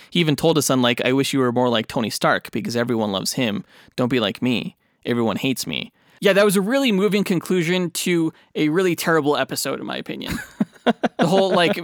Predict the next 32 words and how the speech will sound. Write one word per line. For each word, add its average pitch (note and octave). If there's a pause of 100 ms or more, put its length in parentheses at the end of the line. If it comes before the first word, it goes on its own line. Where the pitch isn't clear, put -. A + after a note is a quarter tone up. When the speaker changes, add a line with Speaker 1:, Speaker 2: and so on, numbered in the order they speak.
Speaker 2:
Asgard E3+
thing, G3
I E3+
was D#3
Speaker 1:
Yeah. D#3
Speaker 2:
like, D#3
"Ugh, E3+
this D#3
sucks." -
Speaker 1:
<laughs> -
I F3
thought G3+
that F3+
was E3
hilarious. B2+ (240)
<laughs> - (1200)
But D#3+
you G#3
also A#3+
see E3
Lou D#3
go C#3+
through C3
some C3+
other C#3
emotional C3+
moments, B2+
like A#2+
how B2+ (220)
he C3+
worries B2+
about B2